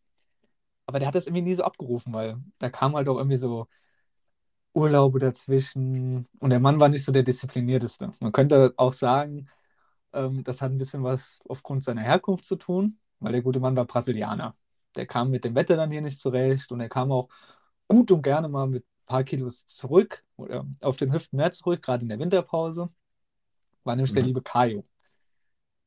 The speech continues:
Speaker 1: Der Mann
Speaker 2: Ja.
Speaker 1: damals, glaube ich, Rekordtransfer, drei Komma fünf Millionen gekostet, die Eintracht,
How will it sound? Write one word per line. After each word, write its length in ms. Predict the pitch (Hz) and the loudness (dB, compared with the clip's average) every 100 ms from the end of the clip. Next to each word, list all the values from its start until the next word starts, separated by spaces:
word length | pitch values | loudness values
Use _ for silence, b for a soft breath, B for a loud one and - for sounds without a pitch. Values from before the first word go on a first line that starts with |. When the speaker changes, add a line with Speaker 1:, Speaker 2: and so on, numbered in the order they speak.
| _ | _
Speaker 1:
Der 100 | 120 | -4
Mann 200 | 123 160 | 0 2
Speaker 2:
Ja. 140 | 175 135 | 8 6
Speaker 1:
damals, 340 | 190 220 - | 6 -4 -10
glaube 340 | 147 143 160 160 | -6 -6 -4 -6
ich, 80 | |
Rekordtransfer, 800 | 135 123 151 196 214 214 - 208 214 | -6 -4 -4 -4 -6 -8 -6 -6 -4
drei 200 | - 160 | -4 -6
Komma 220 | 175 156 | -6 -10
fünf 260 | 175 165 | -12 -10
Millionen 280 | 139 131 156 | -4 -2 -2
gekostet, 440 | 208 - 220 - 208 | -4 -6 -6 -6 -10
die 100 | - | -6
Eintracht, 560 | 214 247 302 - - | -8 -6 -10 -10 -20